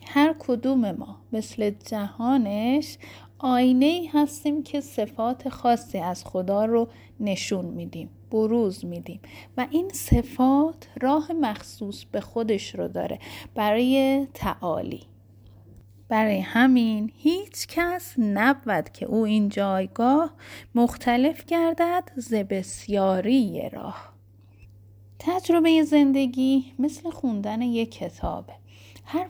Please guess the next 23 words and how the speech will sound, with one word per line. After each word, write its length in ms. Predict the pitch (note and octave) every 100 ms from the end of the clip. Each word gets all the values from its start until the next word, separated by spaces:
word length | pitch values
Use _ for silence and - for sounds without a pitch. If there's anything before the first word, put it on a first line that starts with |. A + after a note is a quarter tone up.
| -
فصلی 420 | C#4 E4 - C4
از 200 | G3 E3+
این 120 | F#3 F3+
کتاب 500 | F3+ F3 G3 F3+ F#3+
رو 80 |
که 180 | F3+ -
تو 220 | F#3+ -
میخونی 600 | F#3+ F#3+ F#3 F#3 F#3 F#3+ - - - -
و 100 | A3+
بر 240 | A3 A3
اون 160 | A3+ G#3+
آگاه 500 | G#3+ A3 A3 A3 A3
می‌شی، 560 | A3+ A3+ - - C4 D4
می‌شه 300 | C4+ - C4
جزئی 440 | B3+ B3+ B3+ B3+
از 340 | A#3 F#3 - -
تو. 180 | G3 - - -
تو 140 | -
می‌شی 400 | F#4+ D4+ - F4 E4 -
فصلی 440 | D#4 F4+ - E4+
از 280 | D#4+ A#3 G#3+
اون 140 | A3+
کتاب. 520 | A#3+ F3 E3+ - -